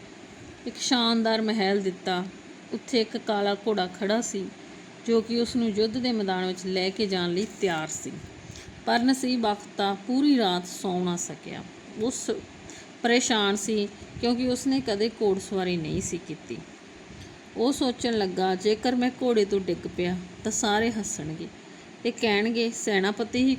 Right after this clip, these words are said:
ਘੋੜੇ 'ਤੇ ਨਹੀਂ ਟਿਕ ਸ-, ਪਾਇਆ।'" ਸਵੇਰੇ ਉਸਨੇ ਆਪਣੀ ਪਤਨੀ ਨੂੰ ਉਠਾਇਆ ਤੇ ਜੋ ਦੋਵੇਂ ਅਸਤਬਲ ਪਹੁੰਚੇ, ਉੱਥੇ ਖੜਾ ਕਾਲਾ ਘੋੜਾ ਸੱਚੀ ਹੀ ਬਹੁਤ ਸੋਹਣਾ ਤੇ ਤਾਕਤਵਰ ਸੀ। ਨਸੀਬ ਬਖਤਾ ਕਹਿੰਦਾ, "ਇਹ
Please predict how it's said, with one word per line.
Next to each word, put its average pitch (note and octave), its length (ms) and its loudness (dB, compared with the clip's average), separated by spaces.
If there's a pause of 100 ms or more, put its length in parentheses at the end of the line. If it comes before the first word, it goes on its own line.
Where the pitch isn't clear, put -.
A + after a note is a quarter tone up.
ਘੋੜੇ A#3 200 2
'ਤੇ A#3+ 120 0
ਨਹੀਂ A#3 220 2
ਟਿਕ A3 220 0
ਸ-, - 140 -4 (180)
ਪਾਇਆ।'" G#3 340 2 (800)
ਸਵੇਰੇ A#3+ 480 2
ਉਸਨੇ C#4+ 300 2
ਆਪਣੀ A#3+ 260 0
ਪਤਨੀ G#3+ 400 -2
ਨੂੰ G#3 100 2
ਉਠਾਇਆ F3+ 460 -2 (220)
ਤੇ A3 60 0
ਜੋ G3+ 300 2
ਦੋਵੇਂ G3 480 2 (600)
ਅਸਤਬਲ A3+ 480 2
ਪਹੁੰਚੇ, G3+ 640 0 (220)
ਉੱਥੇ C4 340 0
ਖੜਾ G3+ 340 0
ਕਾਲਾ G3+ 400 2 (120)
ਘੋੜਾ G3+ 300 0 (460)
ਸੱਚੀ D4 440 0
ਹੀ C4+ 180 4
ਬਹੁਤ G#3 340 0
ਸੋਹਣਾ A3 380 -2
ਤੇ G#3+ 160 0
ਤਾਕਤਵਰ F3+ 640 -2
ਸੀ। E3+ 260 -6 (880)
ਨਸੀਬ B3 340 0
ਬਖਤਾ A#3 380 0
ਕਹਿੰਦਾ, G3 480 0 (120)
"ਇਹ C4 160 -2